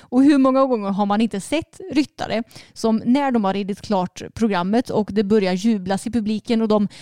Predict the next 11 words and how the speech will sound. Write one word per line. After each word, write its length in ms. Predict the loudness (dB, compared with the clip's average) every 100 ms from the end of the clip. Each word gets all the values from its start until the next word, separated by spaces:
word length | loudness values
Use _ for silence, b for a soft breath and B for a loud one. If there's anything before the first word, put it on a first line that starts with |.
| B
tar 260 | -4 -2 0
av 180 | 0 -2
hatten 420 | -6 -10 -4 -2
från 180 | 2 2
huvudet 320 | 2 0 -2
och 80 | -2
höjer 320 | 0 0 0
upp 200 | -2 -4
den 140 | -4
i 60 | -2
luften. 300 | -4 -2